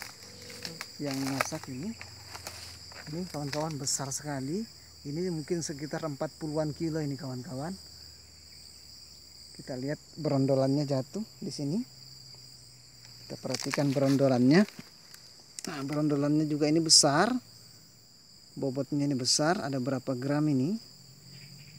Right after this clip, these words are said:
Jadi untuk varietas tujuh satu delapan ini memang keunggulannya adalah dari bobot tandan yang sangat besar, sangat berat. Atau dikenal dengan istilah varietas ini adalah varietas big bunch dari P P K S Medan.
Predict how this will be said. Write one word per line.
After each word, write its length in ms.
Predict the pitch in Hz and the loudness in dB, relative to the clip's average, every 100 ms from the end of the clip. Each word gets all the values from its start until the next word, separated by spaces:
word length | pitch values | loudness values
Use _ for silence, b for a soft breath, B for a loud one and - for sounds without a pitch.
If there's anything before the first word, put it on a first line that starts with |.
| - - - | -20 -20 -6
Jadi 320 | 139 147 165 160 | 0 6 6 6
untuk 320 | 147 151 135 | 2 2 2
varietas 480 | 143 139 127 143 - | 2 2 2 -2 0
tujuh 160 | 143 | 0
satu 240 | 135 139 151 | 0 0 0
delapan 400 | 131 127 139 120 | 0 0 0 0
ini 400 | 120 131 160 170 | 2 2 2 2
memang 480 | 143 127 135 147 151 151 B B - | 2 2 2 2 -2 -4 B B -6
keunggulannya 720 | 143 135 123 135 131 139 147 | 0 2 4 4 4 4 2
adalah 400 | 123 117 131 147 147 B B B | 0 0 0 0 -2 B B B
dari 400 | - 147 139 143 | -4 0 2 2
bobot 320 | 139 139 135 127 | 2 2 2 2
tandan 400 | - 131 135 147 | 2 2 4 4
yang 240 | 143 127 127 | 4 2 2
sangat 320 | 135 123 123 | 2 0 -2
besar, 480 | 123 123 - 131 127 | -2 4 4 4 0
sangat 400 | - 123 120 123 | -2 -2 -2 -2
berat. 400 | 117 - 175 - - B B B B - - - - | -2 4 4 4 -4 B B B B -20 -20 -18 -10
Atau 240 | 127 143 | -4 0
dikenal 460 | 143 135 143 139 135 | 0 2 2 2 0
dengan 240 | 131 120 | 0 0
istilah 560 | 131 - 135 127 135 139 | -2 -2 0 0 0 -2
varietas 480 | 127 123 120 117 | -2 -4 -4 -4
ini 180 | 135 131 | -2 -2
adalah 240 | 127 123 127 | -2 -4 -4
varietas 640 | - 120 123 139 - 139 | -4 -4 -2 0 0 0
big 160 | 135 135 | -2 -2
bunch 480 | 143 143 147 147 - 139 | 0 2 4 2 0 0
dari 260 | 131 127 | 0 0
P 160 | 127 123 | 0 -2
P 160 | - 113 | -2 -4
K 140 | 107 | -4
S 220 | 117 - | -4 -2
Medan. 320 | 127 117 113 | -2 -2 -4